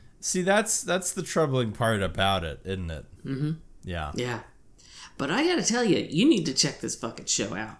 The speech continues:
Speaker 1: I have
Speaker 2: 'Cause it's
Speaker 1: s-, I have such a deep aversion to this entire concept.
Speaker 2: It's so good. It's so simple.
Speaker 1: Yeah.
Speaker 2: And then you get to do things like scream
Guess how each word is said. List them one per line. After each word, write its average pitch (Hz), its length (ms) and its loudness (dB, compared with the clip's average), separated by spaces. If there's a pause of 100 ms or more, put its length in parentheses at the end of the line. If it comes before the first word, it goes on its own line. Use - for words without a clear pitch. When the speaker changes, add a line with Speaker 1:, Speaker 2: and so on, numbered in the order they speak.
Speaker 1:
I 175 160 4
have 226 120 6
Speaker 2:
'Cause 170 80 6
it's - 420 4
Speaker 1:
s-, - 60 -20
I 165 140 4
have 190 140 6
such 170 240 0
a 151 80 4
deep 131 600 2
aversion 113 840 2
to 156 120 0
this 135 300 2
entire 113 600 2
concept. 117 840 -2 (380)
Speaker 2:
It's - 300 0
so 226 760 4
good. 262 360 0
It's 202 200 2
so 147 280 4
simple. 226 880 6
Speaker 1:
Yeah. 90 360 -2 (340)
Speaker 2:
And 175 180 6
then 180 240 4 (120)
you 185 180 -2
get 185 200 4
to 156 140 0
do 170 180 4
things 190 520 2
like 120 280 -8 (500)
scream 208 1120 6